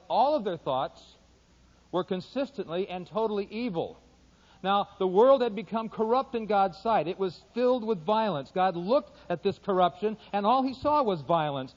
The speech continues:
and depravity. He said, "I've decided to destroy everything because evil is everywhere." God sees the extent, and only God can see the extent of sin.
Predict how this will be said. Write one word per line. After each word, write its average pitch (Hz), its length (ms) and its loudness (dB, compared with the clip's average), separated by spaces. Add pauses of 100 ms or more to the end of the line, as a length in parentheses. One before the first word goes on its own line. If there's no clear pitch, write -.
(120)
and 160 140 -6
depravity. 147 640 -2 (100)
He 165 80 -10
said, 185 160 -4
"I've 196 160 2
decided 226 400 -4
to 269 80 -12
destroy 311 540 2
everything 143 520 -6 (220)
because 233 500 -2
evil 214 480 -4 (200)
is 185 240 -4
everywhere." 175 640 -2 (2000)
God 254 420 2 (380)
sees 208 440 -6 (120)
the 180 140 -6
extent, 214 720 -10 (1700)
and 120 100 -12
only 139 140 -6
God 135 220 -6
can 120 100 -14
see 214 180 -10
the 110 100 -12
extent - 460 -20 (1600)
of 98 100 -18
sin. 110 260 -10